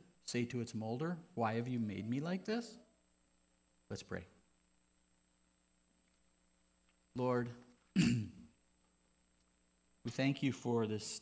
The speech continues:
challenging chapter in your word, Lord. We thank you that it really does, uh, show us your greatness and your glory. Lord, I thank you that your word is all breathed by you, Lord.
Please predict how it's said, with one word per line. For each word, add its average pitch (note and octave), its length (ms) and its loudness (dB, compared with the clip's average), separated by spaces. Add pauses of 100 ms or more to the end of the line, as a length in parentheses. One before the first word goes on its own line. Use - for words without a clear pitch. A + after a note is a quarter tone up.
challenging A2+ 680 -2
chapter G#2+ 480 -4
in G2+ 100 -4
your G2+ 140 -4
word, G#2 340 -4
Lord. G#2 260 -4 (1400)
We A#2 100 0
thank A2+ 360 -4
you A2 200 2
that A2 220 0
it A2 200 -2
really A2+ 280 2
does, G#2+ 440 0 (640)
uh, - 40 -4 (1200)
show A2+ 360 2
us G#2 340 -4 (440)
your A#2+ 120 4
greatness G#2+ 760 0
and G#2+ 120 -4
your G#2+ 120 -4
glory. G#2 460 -4 (1200)
Lord, A2 300 2
I G#2+ 80 2
thank A2+ 380 0
you A2+ 160 2
that G#2+ 320 -2
your G#2+ 240 0
word A2 380 2
is G2+ 160 -2
all G#2+ 320 0
breathed A2 560 2
by G#2+ 160 0
you, A2 260 0
Lord. A2 420 0